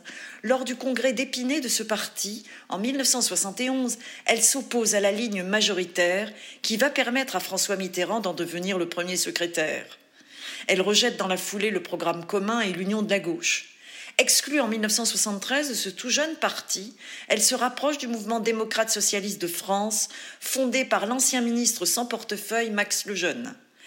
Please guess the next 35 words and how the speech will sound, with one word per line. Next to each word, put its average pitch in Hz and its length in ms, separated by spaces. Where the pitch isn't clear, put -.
Mais 185 180
à 220 40
l'approche 214 340
de 226 60
ses 220 160
quatre-vingts 220 540
ans, 240 120
elle 233 80
ne 220 80
joue 220 160
plus 233 180
de 214 60
rôle 226 220
politique 175 460
réel. 131 460
L'Assemblée 262 380
nationale 285 460
observera, 240 760
le 190 140
dix 190 220
octobre 214 420
mille 208 120
neuf 196 120
cent 220 160
quatre-vingts, 202 600
à 196 80
l'annonce 240 360
de 269 80
son 247 180
décès 247 340
survenu 208 480
deux 220 140
jours 240 220
plus 214 160
tôt, 202 360